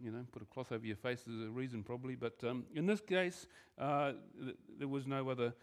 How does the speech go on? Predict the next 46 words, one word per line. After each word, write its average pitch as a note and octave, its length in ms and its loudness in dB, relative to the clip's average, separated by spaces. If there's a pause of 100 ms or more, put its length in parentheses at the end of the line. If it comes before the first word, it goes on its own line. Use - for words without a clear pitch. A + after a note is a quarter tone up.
(340)
way A#2+ 220 0
around A#2+ 340 2
it. A2+ 80 -2
And A#2 140 -2
obviously E3 560 0
the C3+ 120 -2
way D3+ 280 4
the C#3+ 120 -2
king D#3+ 460 -2
had, C3 220 -2 (400)
had, C3 120 -4
had, B2 220 0
had, B2 140 -2 (180)
uh, A2 100 -2
communicated E3 680 0
and C3 100 0
everything C#3+ 380 0
here, D#3 320 2 (1800)
when C3+ 140 0
they C3+ 100 2
say C3+ 180 2
they C3 200 2
covered B2+ 320 -2
Haman's A2+ 320 0
face, - 340 -6
it - 140 -12
would C#3 140 -6
have A#2 160 -12
been B2 160 -2
the A2+ 140 -4
others A#2+ 280 -6
who A2+ 140 -8
were G#2+ 160 -6 (120)
around G#2+ 280 -6
him, G2 160 -8
their G2 160 -8
servants A2+ 500 -8
and G2 180 -8
other A2 200 -6
attendees A2 600 -6
and G#2 120 -4
whatever. A2 260 -6
They A#2 140 2
recognised A2+ 560 -2
that, A2 160 -2 (360)
that G#2+ 160 -4